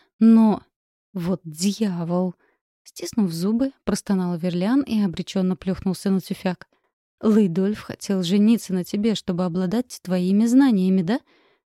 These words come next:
Ведь только брак между магом и Фрейей дает такие привилегии. Черт возьми! Ты же впихнула мне в рот Сорсу!»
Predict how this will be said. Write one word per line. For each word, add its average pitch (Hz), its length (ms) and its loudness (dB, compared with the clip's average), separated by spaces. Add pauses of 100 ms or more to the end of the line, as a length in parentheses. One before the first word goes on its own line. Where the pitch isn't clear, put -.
(120)
Ведь - 360 -4
только 190 360 -2
брак 190 480 -2
между 190 300 0
магом 190 360 2
и 208 40 0
Фрейей 226 420 2
дает 185 320 -2
такие 202 300 -2
привилегии. 202 720 2 (380)
Черт - 400 -6
возьми! 190 400 0 (560)
Ты 262 220 6
же 185 140 0
впихнула 226 800 2
мне 185 240 0
в 175 80 -4
рот 214 220 -2
Сорсу!» 208 680 0